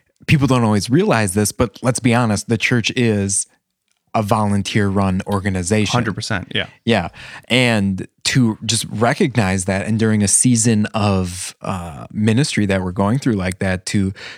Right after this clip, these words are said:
Speaker 1: to call it what it is and, and talk about the main engine that makes things go
Speaker 2: Yeah.
Speaker 1: here, and have a, have a check on it and say,
Speaker 2: Mm-hmm.
Speaker 1: "Hey, volunteers make it go. Uh, how, how is it going with that?" So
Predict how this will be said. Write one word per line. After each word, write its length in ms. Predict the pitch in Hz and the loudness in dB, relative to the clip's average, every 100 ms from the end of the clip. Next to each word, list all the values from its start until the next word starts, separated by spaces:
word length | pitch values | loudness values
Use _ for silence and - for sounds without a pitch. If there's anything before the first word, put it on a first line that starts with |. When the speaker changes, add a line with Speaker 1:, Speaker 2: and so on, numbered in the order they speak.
| - | -8
Speaker 1:
to 100 | - | -6
call 280 | 101 104 107 | -2 2 2
it 100 | 117 | 2
what 220 | 113 101 | 0 0
it 100 | 98 | 0
is 240 | 123 131 | 0 0
and, 160 | 101 98 - | 0 -2 -4
and 120 | 101 | -2
talk 260 | - 110 | -2 -2
about 280 | 110 104 104 | 0 0 -2
the 80 | 104 | -2
main 460 | 101 101 95 104 101 | 0 2 2 0 -2
engine 580 | 98 113 131 107 92 95 - - | 0 0 2 2 0 -4 -8 -4
that 180 | - 90 | -4 0
makes 360 | 104 104 104 - | 2 2 0 -2
things 380 | 104 104 104 | 2 2 0
go 320 | 98 107 120 131 | 0 2 2 4
Speaker 2:
Yeah. 180 | 107 | 4
Speaker 1:
here, 260 | 135 92 98 - - | 4 2 -2 -6 -10
and 200 | - 104 | -2 0
have 340 | 95 110 104 101 | 2 0 2 0
a, 280 | 98 95 - | 0 0 -4
have 300 | 101 104 95 | -2 -2 0
a 300 | 98 95 95 | 0 0 -2
check 340 | - - 131 - | -2 0 0 0
on 200 | 95 92 | -2 -2
it 100 | 92 | -4
and 120 | 101 | -2
say, 320 | 117 120 120 | 2 2 0
Speaker 2:
Mm-hmm. 220 | - _ 127 | -4 _ -2
Speaker 1:
"Hey, 160 | 117 - _ _ _ | -2 -6 _ _ _
volunteers 420 | 110 123 120 139 | 0 2 2 2
make 160 | 120 117 | 2 0
it 60 | 98 | 0
go. 360 | 127 156 113 - - _ | 0 0 -4 -12 -20 _
Uh, 400 | - 101 107 85 - | -8 -6 -6 -10 -12
how, 280 | - - 98 | -12 -8 -6
how 300 | 95 98 110 | -4 0 2
is 160 | 131 | 2
it 120 | 120 101 | 0 -2
going 400 | 92 92 - - _ - - | -6 -6 -16 -20 _ -10 -2
with 160 | 104 | -2
that?" 280 | - 90 - | 0 -4 -6
So 400 | - 101 92 - | -2 -2 -2 -6